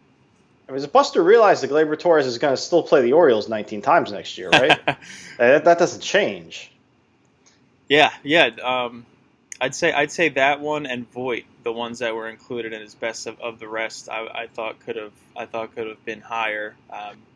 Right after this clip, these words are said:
Speaker 2: again, it's, it's easy to, it's easy to forget how Voit produced before his injury because he did miss a lot of time and, and because he certainly wasn't the same player after that. So maybe that's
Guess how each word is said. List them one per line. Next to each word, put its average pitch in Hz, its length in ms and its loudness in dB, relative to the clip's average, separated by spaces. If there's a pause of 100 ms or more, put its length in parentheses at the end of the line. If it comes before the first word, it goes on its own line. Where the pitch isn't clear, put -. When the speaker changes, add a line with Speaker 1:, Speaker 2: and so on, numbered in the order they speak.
Speaker 2:
again, 120 260 -8
it's, 113 140 -10
it's 135 180 -12
easy 185 280 -6
to, 170 60 -8
it's 165 220 -8
easy 185 280 -8
to 180 80 -8
forget 139 440 -4 (340)
how 127 440 -4 (580)
Voit 127 300 -8
produced 123 420 -10
before 123 380 -10
his 117 180 -12
injury 123 500 -12
because 113 300 -10
he 113 80 -12
did 117 280 -10
miss 120 240 -10
a 120 60 -4
lot 113 200 -4
of 113 80 -10
time 113 380 -12
and, 110 200 -14 (460)
and 107 120 -16
because 107 300 -12
he 107 80 -16
certainly 110 380 -12
wasn't 110 300 -12
the 110 60 -20
same 110 280 -14
player 110 360 -8
after 110 300 -10
that. 110 180 -10
So - 100 -18
maybe 113 200 -10
that's 110 380 -12